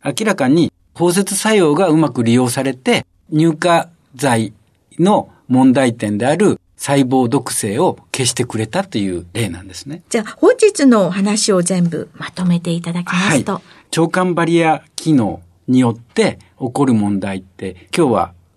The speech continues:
Speaker 1: アレルギー疾患の話だけしましたけども、アレルギー疾患だけではなくて、自己免疫疾患とかいろんなところに対して、腸管のバリア機能が衰えている。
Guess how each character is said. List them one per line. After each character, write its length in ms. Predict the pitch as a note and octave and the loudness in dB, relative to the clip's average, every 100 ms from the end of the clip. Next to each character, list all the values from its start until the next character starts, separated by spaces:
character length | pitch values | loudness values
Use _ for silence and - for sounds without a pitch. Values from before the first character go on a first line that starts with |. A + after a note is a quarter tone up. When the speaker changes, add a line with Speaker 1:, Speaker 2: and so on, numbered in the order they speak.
| _ | _
Speaker 1:
ア 120 | - D3 | -4 0
レ 140 | A3+ | 2
ル 100 | F3+ | 0
ギ 200 | A#2 A#2+ | -2 -4
ー 40 | |
疾 220 | A#2 - - | -4 -6 -4
患 280 | A#2 G#2+ | -2 0
の 180 | G2 F#2+ - | -2 -4 -8
話 320 | A#2+ A#2 A#2+ | -4 -4 -4
だ 100 | C3 | -6
け 120 | B2+ | -6
し 140 | - | -6
ま 80 | G#2+ | -6
し 60 | G#2+ | -6
た 120 | F#2+ | -10
け 80 | - | -10
ど 80 | G2+ | -4
も、 220 | C3+ - _ _ | -4 -4 _ _
ア 80 | B2+ | -2
レ 120 | E3+ | 0
ル 100 | G3+ | 0
ギ 80 | G3 | -2
ー 200 | G3 G#3+ | -4 -6
疾 60 | |
患 220 | - A#2+ G#2+ | -4 -2 -2
だ 100 | D3 | -2
け 100 | G#2 | -4
で 60 | |
は 100 | F#2+ | -6
な 120 | F#2+ | -6
く 120 | - - | -10 -10
て、 260 | D3+ A2 _ _ | -8 -8 _ _
自 120 | B2+ | -6
己 100 | - | 0
免 300 | C#3 C3+ C3 | 2 4 2
疫 240 | B2+ B3 A2+ | 0 -2 -2
疾 240 | - C3 - | -2 -6 -6
患 220 | G#2+ F#2+ | -8 -8
と 100 | F2+ | -10
か 140 | F#2 G2 | -8 -4
い 80 | |
ろ 100 | B2+ | 0
ん 100 | F#3+ | 2
な 100 | G#3+ | 0
と 120 | G3+ G3 | -2 -2
こ 100 | G3 | 2
ろ 80 | |
に 140 | F3 A#2 | 2 2
対 220 | A#2 A2 | -2 -6
し 80 | - | -4
て、 260 | E3 A#2+ - _ - D#3+ | -2 -4 -6 _ -6 0
腸 200 | D3+ - | 2 2
管 260 | C#3+ C#3+ | 0 2
の 140 | F#3 B2+ | 2 0
バ 140 | C3 | 0
リ 120 | C3+ | 2
ア 80 | C3+ | 0
機 140 | B2+ C#3 | 0 0
能 220 | A2+ G#2+ | 0 0
が 220 | G3+ G3 - - | -2 -2 -6 -8
衰 340 | A#2+ A#2+ A#2+ A#2 | -4 0 2 2
え 100 | F2+ | -2
て 160 | - | -6
い 140 | E2+ E2+ | -8 -4
る。 220 | A2 | -6